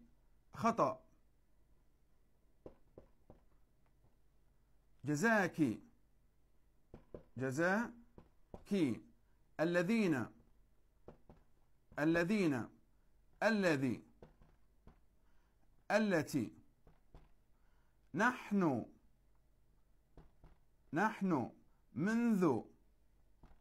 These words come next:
منذ. صراحة.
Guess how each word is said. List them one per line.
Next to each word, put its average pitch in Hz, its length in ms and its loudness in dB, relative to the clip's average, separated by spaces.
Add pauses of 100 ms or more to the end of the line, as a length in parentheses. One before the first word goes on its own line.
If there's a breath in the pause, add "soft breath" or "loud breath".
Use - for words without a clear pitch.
(600)
منذ. 175 580 0 (3250)
صراحة. 180 760 -6